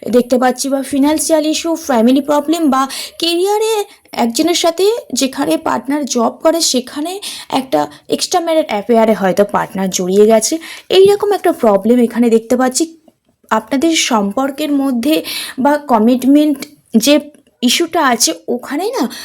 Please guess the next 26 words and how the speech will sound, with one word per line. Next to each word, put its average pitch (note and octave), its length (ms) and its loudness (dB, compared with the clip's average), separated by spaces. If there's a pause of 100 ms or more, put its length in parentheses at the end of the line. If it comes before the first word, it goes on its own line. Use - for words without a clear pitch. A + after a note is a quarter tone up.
(120)
আপনাদের D4+ 460 2
ক্যারিয়ার C#4 440 4
প্রবলেম F#3+ 480 -2
এখানে F3 300 -6
দেখতে E3 320 -6
পাচ্ছি। E3 500 -4 (300)
হুম, D#4+ 240 0 (320)
আপনার D#4+ 340 0 (360)
পার্টনার C#4 400 0
কিন্তু E4+ 320 -4
আপনাকে D4 460 2
নিয়ে C#4+ 340 6
প্রচণ্ড C#4 520 2
একটা, C#4+ 440 4 (320)
উম, A3+ 320 8
আহ, G#3+ 640 4 (220)
ইমোশনাল D#4 520 4
অ্যাটাচমেন্ট C#4 600 0
ফিল C#4+ 220 -2
করে, C#4+ 360 2 (240)
আপনার C4+ 400 2
উইশ C#4+ 340 4
কীভাবে C#4 400 0
পূরণ C4+ 360 2
করা C#4 300 0
যায়, C#4 300 2